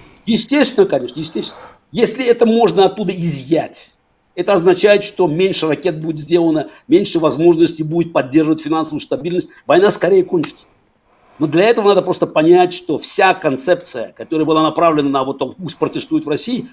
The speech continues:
она абсолютно глубоко порочна. И те, кто сегодня ее продолжает отстаивать, ну, они будут, конечно, сейчас кричать и визжать, что их там обвиняют, там, это самое, в сотрудничестве с Путиным. Я еще раз говорю, никого не обвиняем. Просто по факту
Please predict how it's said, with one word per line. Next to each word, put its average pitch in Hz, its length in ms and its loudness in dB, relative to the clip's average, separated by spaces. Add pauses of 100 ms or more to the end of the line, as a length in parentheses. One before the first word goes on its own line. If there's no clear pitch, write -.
она 220 440 2 (120)
абсолютно 196 600 -2
глубоко 170 600 2
порочна. 156 540 0 (580)
И 156 80 -10
те, 220 140 2
кто 247 120 -4
сегодня 175 340 0
ее 160 140 2
продолжает 160 500 2
отстаивать, 220 680 0 (440)
ну, 302 340 0 (260)
они 202 200 0
будут, 180 160 0
конечно, 165 220 0
сейчас - 100 -14
кричать 160 360 0
и 147 40 -8
визжать, 135 420 -2
что - 160 -10
их 135 240 -10
там 131 160 -4
обвиняют, 131 540 -2
там, 120 160 -6
это 123 100 -8
самое, 123 220 -8
в - 40 -18
сотрудничестве 131 460 -6
с - 40 -16
Путиным. 277 480 -6 (260)
Я 523 100 0
еще 220 160 2
раз 170 100 2
говорю, 147 320 0
никого 262 320 0
не 277 100 4
обвиняем. 185 580 2 (160)
Просто 220 200 0
по 202 180 0
факту - 500 -2